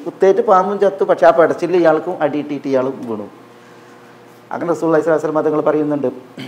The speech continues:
"ഇസ്തഗ്ഫിറൂ ലി അഖീക്കും", അദ്ദേഹത്തിന് വേണ്ടിയിട്ട് നിങ്ങൾ ഇസ്തിഗ്ഫാർ ചെയ്യൂ. പിന്നെ അതേപോലെ തന്നെ അദ്ദേഹത്തെ കൊണ്ടുപോയിട്ട് മറമാടും എന്ന് പറഞ്ഞിട്ട് പിന്നെ നബി സ്വല്ലല്ലാഹു അലൈഹി വസല്ലം തങ്ങൾ പറഞ്ഞു, "മദീനയിൽ ചില ജിന്നുകളുണ്ട്, ഇസ്ലാം സ്വീകരിച്ചു, അവർക്ക് അവാമിർ എന്ന് പറയും, വീടുകളിൽ കാണുന്ന ജിന്നുകൾക്ക്.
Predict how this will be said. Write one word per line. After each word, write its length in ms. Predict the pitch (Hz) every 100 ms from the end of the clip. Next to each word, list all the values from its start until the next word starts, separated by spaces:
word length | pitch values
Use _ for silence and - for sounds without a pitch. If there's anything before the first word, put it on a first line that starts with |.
| -
"ഇസ്തഗ്ഫിറൂ 520 | - - 156 147 170 160
ലി 80 |
അഖീക്കും", 480 | 165 - 170 160 147 135 - 127
അദ്ദേഹത്തിന് 340 | 131 139 135
വേണ്ടിയിട്ട് 300 | 147 131 135
നിങ്ങൾ 160 | 135 135
ഇസ്തിഗ്ഫാർ 520 | - 127 117 127 120 - -
ചെയ്യൂ. 240 | - 113 120 - - - -
പിന്നെ 160 | - 139
അതേപോലെ 240 | 127 123 123
തന്നെ 100 | 127
അദ്ദേഹത്തെ 260 | 123 120
കൊണ്ടുപോയിട്ട് 320 | 120 120 117
മറമാടും 560 | 113 110 123 120 113 117 - - - -
എന്ന് 180 | 117 113
പറഞ്ഞിട്ട് 260 | 117 - 156
പിന്നെ 160 | 170
നബി 100 | 180
സ്വല്ലല്ലാഹു 220 | 139 131 117
അലൈഹി 140 | 120
വസല്ലം 160 | 120 120
തങ്ങൾ 160 | 117 113
പറഞ്ഞു, 200 | 110 139 220
"മദീനയിൽ 460 | 165 127 123 123
ചില 220 | 120 127 117
ജിന്നുകളുണ്ട്, 560 | 117 110 113 110 110
ഇസ്ലാം 280 | 135 120 117
സ്വീകരിച്ചു, 460 | 117 113 104 101 156 - - - - - -
അവർക്ക് 300 | 107 110 131
അവാമിർ 600 | 117 120 139 139 143 131 123
എന്ന് 160 | 120
പറയും, 240 | 117 117 113
വീടുകളിൽ 300 | 117 117 113
കാണുന്ന 320 | 117 110 113
ജിന്നുകൾക്ക്. 560 | 110 110 110 104 101 147